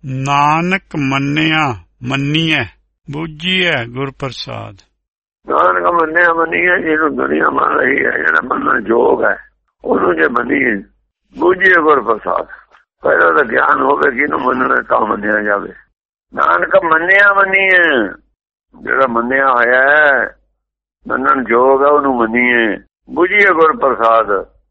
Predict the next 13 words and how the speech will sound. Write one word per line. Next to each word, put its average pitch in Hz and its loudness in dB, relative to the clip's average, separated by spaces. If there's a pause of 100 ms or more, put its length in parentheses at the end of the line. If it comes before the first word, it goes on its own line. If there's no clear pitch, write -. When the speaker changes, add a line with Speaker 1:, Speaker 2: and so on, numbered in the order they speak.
(760)
Speaker 2:
ਫਿਰ - -2
ਐਵੇਂ 160 0
ਨਾ 180 2
ਮੰਨ 175 2
ਲਈਏ 170 4
ਵੀ 170 2
ਭੀੜ 147 0
ਮੰਨਦੀ 143 0
ਹੈ, 139 2
ਅਸੀਂ 131 0
ਵੀ 131 0
ਮੰਨ 127 0
ਲਈਏ, 120 0